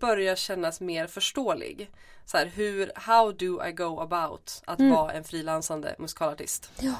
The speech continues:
Speaker 2: Och sen fattar man ju också att det finns inget rakt svar riktigt.
Speaker 1: Nej.
Speaker 2: Utan man måste liksom hitta sin väg och vad man själv orkar med.
Speaker 1: Mm.
Speaker 2: Och vad man själv sätter ribban och vad man själv förväntar sig.
Speaker 1: Mm.
Speaker 2: Och lite så här,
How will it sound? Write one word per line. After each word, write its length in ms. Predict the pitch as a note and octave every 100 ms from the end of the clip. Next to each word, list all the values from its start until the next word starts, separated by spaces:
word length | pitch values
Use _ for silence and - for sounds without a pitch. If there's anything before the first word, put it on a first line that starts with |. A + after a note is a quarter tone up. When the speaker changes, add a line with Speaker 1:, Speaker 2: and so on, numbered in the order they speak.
| - - - -
Speaker 2:
Och 140 | A#3+
sen 160 | A3+ A#3
fattar 280 | B3 A3 A3+
man 120 | A3+
ju 60 |
också 160 | G#3+ -
att 40 | G3+
det 80 |
finns 300 | G#3 G#3 G3+
inget 400 | G#3 F#3+ - - - - - -
rakt 420 | G#3 G#3 G3 -
svar 520 | - A3+ G#3 F3 F#3+ E3+
riktigt. 220 | - G#3+ A3+
Speaker 1:
Nej. 300 | A#3 F3 - - - - - - - - - _
Speaker 2:
Utan 240 | A3 A3
man 120 | G#3 G#3
måste 300 | G#3+ - G#3+
liksom 300 | G3+ G#3+ G3
hitta 240 | G3 G3+
sin 580 | - A#3+ G#3+ G3 F#3 F#3 - _ - -
väg 640 | F3+ G3+ F3+ F3 F#3 G3 - - - - - - - -
och 100 | - F#3+
vad 120 | F#3+
man 160 | F#3
själv 440 | F#3 B3+ B3 A#3 G#3+
orkar 340 | G#3+ G#3 - G3+
med. 260 | F#3+ E3+ D#3+ - -
Speaker 1:
Mm. 260 | G#3 F#3+ F#3 _ -
Speaker 2:
Och 100 | G#3
vad 120 | G3+
man 140 | F#3+
själv 260 | F#3 A3 G#3
sätter 240 | G#3+ G#3 G#3
ribban 400 | G#3 F3 F3+ F#3
och 60 |
vad 120 | F3+
man 120 | F3 F3
själv 240 | A3 G3+
förväntar 460 | G3 F#3+ F3+ F3+ G3+
sig. 300 | A3 E3+ - -
Speaker 1:
Mm. 220 | F3+ E3+ E3+ - -
Speaker 2:
Och 140 | - D4
lite 240 | E4+ A#3+
så 100 | A3+
här, 260 | G3+ F#3